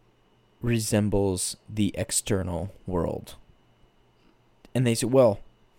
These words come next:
I can't even admit that the external world exists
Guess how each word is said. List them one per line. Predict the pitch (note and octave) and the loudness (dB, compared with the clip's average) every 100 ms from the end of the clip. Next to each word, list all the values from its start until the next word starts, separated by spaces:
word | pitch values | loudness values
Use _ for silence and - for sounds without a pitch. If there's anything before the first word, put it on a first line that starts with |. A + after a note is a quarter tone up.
| - | -8
I | - | -4
can't | - G#2+ G2+ | 0 0 0
even | F2 F2+ | -2 -2
admit | F2 F#2+ E2+ | -4 -6 -8
that | - - | -8 -6
the | |
external | F#2 - - G#2 G#2 G2+ | -8 -8 -10 -8 -4 2
world | A#2 B2 | 4 6
exists | C3+ - D#3 - - | 4 6 6 6 -2